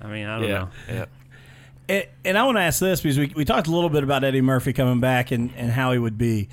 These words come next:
Speaker 3: Do you hate on those guys that have transformed themselves from, you know, Raw and Delirious into more of that family-friendly comedy that they've become today?
Speaker 2: Oh, no, not at all. No,
Speaker 3: I
Speaker 2: I, it,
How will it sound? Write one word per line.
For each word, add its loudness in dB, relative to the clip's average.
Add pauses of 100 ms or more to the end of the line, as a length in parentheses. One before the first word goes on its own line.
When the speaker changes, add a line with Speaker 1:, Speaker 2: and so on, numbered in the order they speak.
(440)
Speaker 3:
Do 0
you 4
hate 0
on 2
those 0
guys 2
that 0
have -2
transformed -2
themselves 0
from, 0
you -4
know, 0
Raw 4
and -2
Delirious 0
into 0 (380)
more 2
of 0
that 0
family-friendly -2
comedy 0
that -2
they've -2
become 0
today? -4
Speaker 2:
Oh, -4
no, -6
not -4
at -8
all. -6
No, -2
Speaker 3:
I -6
Speaker 2:
I, -10 (480)
it, -8